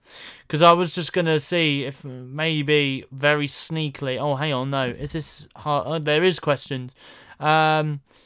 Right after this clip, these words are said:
three terabyte version still going strong after two years and used daily, no bad blocks or errors. Well, okay, well, that's pretty decent, to be honest. Um, you know, um, does it come with a lead? Uh,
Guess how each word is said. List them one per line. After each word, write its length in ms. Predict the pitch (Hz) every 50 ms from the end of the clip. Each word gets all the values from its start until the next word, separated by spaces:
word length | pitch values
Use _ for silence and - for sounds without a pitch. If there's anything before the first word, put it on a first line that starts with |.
| _ _ _ _ - - - - _
three 320 | _ - - 185 190 196
terabyte 360 | 160 - 180 170 160 160 156
version 300 | 151 160 156 135 151 151
still 260 | 135 - - 175 165 147
going 220 | 143 156 151 143
strong 260 | 135 - 160 151 143
after 260 | 139 135 131 - 151
two 180 | 139 - - 151
years 260 | 143 139 143 139 135
and 140 | 135 139 135
used 220 | 131 131 127 -
daily, 320 | - 151 139 139 135 135 135
no 220 | 131 139 139 139
bad 240 | 123 135 127 127 -
blocks 280 | - 135 120 120 - -
or 100 | 135 -
errors. 720 | - 127 127 123 123 123 123 123 123 120 - - - - - _ _ _
Well, 400 | 156 143 143 143 143 143 143 139
okay, 260 | 143 135 - 139 131 131
well, 220 | 135 139 139 143
that's 160 | 147 147 -
pretty 300 | - - 170 147 139 143
decent, 600 | 135 139 135 135 127 - - 131 127 131 123 -
to 100 | - 139
be 120 | 131 131 131
honest. 340 | 127 123 131 131 - - - - - - - - - -
Um, 760 | - 139 143 143 143 143 143 143 143 143 143 139 135 127 127 - _ _ _ _ _ _ _ _ _ _ _ _ - - _ -
you 60 | 135
know, 320 | 139 131 123 120 120 120 - - _ _ _ _ -
um, 640 | 131 131 131 131 131 131 131 135 135 135 135 127 - _ _ _ _ - - - - - _ _ _ _ _ _ _ _ _ -
does 280 | 156 147 147 143 135 151
it 320 | 147 139 139 139 - -
come 240 | - 147 143 139 135
with 140 | 135 131 131
a 80 | 131
lead? 680 | 131 139 160 165 165 160 156 151 151 151 147 143 131 135
Uh, 220 | 139 117 127 135